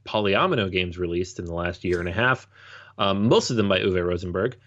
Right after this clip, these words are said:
But this one's not from <laughs> Uwe Rosenberg. And you, in this game, you are building a bear park, as you might have guessed. You will be drawing different tiles, drafting them from this board, uh, available in front of you,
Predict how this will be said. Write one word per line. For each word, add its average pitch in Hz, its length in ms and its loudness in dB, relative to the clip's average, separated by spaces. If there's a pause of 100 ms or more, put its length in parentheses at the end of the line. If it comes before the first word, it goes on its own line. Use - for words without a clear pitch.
(300)
But 107 180 0
this 208 160 2
one's 151 220 0
not 233 300 0
from 135 160 -2
<laughs> - 20 -2
Uwe 92 340 0
Rosenberg. 101 680 0
And 143 160 -2
you, 160 260 -2
in 160 80 -2
this 214 160 -2
game, 131 220 0
you 123 140 4
are 127 80 4
building 113 460 4
a 110 440 2
bear 92 420 0
park, - 480 -2 (280)
as 87 160 -10
you 90 80 -8
might 82 120 -2
have 82 100 -4
guessed. 113 340 0 (100)
You 127 260 -2
will 131 120 4
be 127 480 -2
drawing 147 320 2
different 151 240 -6
tiles, 127 480 -2
drafting 120 500 0
them 117 160 -4
from 107 160 -8
this 107 160 -6
board, 98 580 0 (200)
uh, 95 160 -4
available 95 440 2
in 90 80 0
front 95 200 0
of 92 60 0
you, 92 180 4